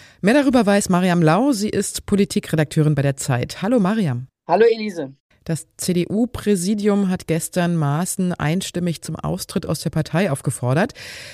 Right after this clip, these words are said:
Speaker 1: Warum denn eigentlich erst jetzt? Also ich meine, problematische Äußerungen gab es ja auch schon viel früher, ne?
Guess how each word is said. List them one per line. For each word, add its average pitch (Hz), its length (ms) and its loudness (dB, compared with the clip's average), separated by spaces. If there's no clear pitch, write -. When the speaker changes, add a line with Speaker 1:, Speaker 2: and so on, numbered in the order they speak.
Speaker 1:
Warum 170 240 4
denn 330 140 2
eigentlich 220 400 0
erst - 340 -2
jetzt? - 400 -2
Also 156 140 4
ich 165 100 0
meine, 175 180 4
problematische 170 760 0
Äußerungen 220 760 0
gab 147 260 -2
es 196 120 -4
ja 185 140 0
auch 170 60 0
schon 180 180 -2
viel 196 140 -2
früher, 190 320 0
ne? 180 140 -4